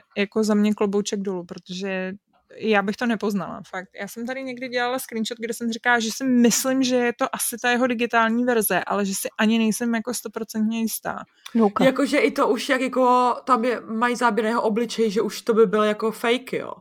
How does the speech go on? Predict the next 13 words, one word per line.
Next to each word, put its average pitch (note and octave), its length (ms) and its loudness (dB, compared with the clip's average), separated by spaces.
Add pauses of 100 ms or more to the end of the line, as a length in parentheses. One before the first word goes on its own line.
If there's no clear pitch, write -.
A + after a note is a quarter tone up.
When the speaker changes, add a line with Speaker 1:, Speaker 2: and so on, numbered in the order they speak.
(760)
Speaker 1:
Eh, G#3+ 360 -2
Speaker 3:
Už G3 100 -4
Speaker 1:
no, A3 60 2
Speaker 3:
tenkrát. G#3+ 480 4
Speaker 1:
počkej, G3+ 100 -4 (100)
někdy G#3 340 -6
je, B3 260 -6
jo, B3+ 220 6
jo, D#4+ 140 4
jo, C#4+ 240 4
ano, A#3 180 2
přesně A3 320 -8
tak. G3+ 200 -6